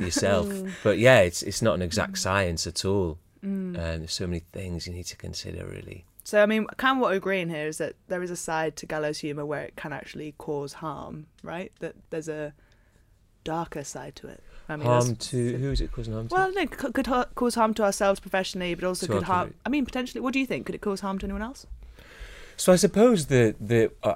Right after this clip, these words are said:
Speaker 1: a potential downside of using gallows humour at work, if it's seen in bad taste, or if it's seen as kind of trivialising or belittling or, or kind of flippant,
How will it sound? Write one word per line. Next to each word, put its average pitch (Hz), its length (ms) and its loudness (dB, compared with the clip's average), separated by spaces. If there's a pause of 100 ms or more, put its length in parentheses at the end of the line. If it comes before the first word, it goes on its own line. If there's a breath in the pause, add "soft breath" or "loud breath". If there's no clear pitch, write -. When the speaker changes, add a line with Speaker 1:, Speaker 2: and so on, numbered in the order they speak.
Speaker 1:
a 101 60 -4
potential 113 460 0
downside 95 600 4
of 90 180 -4
using 90 600 0
gallows 90 340 2
humour 85 540 2 (460)
at 110 160 4
work, 107 540 6 (380)
if - 120 -4
it's - 120 0
seen 120 160 4
in 101 100 2
bad 87 260 2
taste, 117 460 0
or 101 60 4
if 85 100 -4
it's - 140 -4
seen 95 300 0
as 85 120 -2
kind 90 160 -2
of 82 80 -2
trivialising 95 1040 4
or 82 140 0
belittling 90 560 -2
or, 85 160 0
or 80 120 -6
kind 90 220 -8
of 82 80 -6
flippant, 92 500 -4